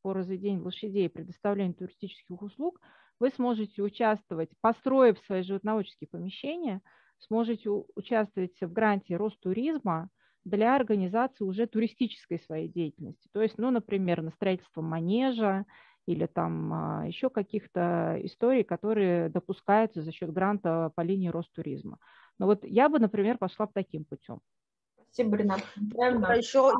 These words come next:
Speaker 3: еще вопрос есть, э, ну, как бы встречный по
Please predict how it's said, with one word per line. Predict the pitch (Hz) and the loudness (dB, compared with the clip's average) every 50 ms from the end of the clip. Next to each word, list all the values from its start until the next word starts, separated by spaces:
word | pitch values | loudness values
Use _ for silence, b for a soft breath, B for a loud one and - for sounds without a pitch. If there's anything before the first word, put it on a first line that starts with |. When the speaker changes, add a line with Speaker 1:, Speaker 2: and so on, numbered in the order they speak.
| - - | 0 -4
Speaker 3:
еще | - 294 285 | -10 -10 -6
вопрос | - 294 233 247 294 294 294 285 - - | -6 -6 0 2 4 4 4 2 0 -2
есть, | 247 277 277 262 233 - - - | 2 4 6 6 4 2 -2 2
э, | 240 233 226 226 220 | 4 6 6 6 6
ну, | 233 240 240 | 4 2 2
как | 233 208 | 0 -2
бы | 196 214 | -4 -4
встречный | - - - 226 254 247 240 - - - 208 185 165 156 135 - B B B B B B B B _ - | -6 -6 -2 2 2 2 0 -2 -4 0 2 4 4 2 0 -2 B B B B B B B B _ 0
по | 226 240 254 262 254 247 240 233 226 208 | 4 6 8 8 8 8 8 6 4 2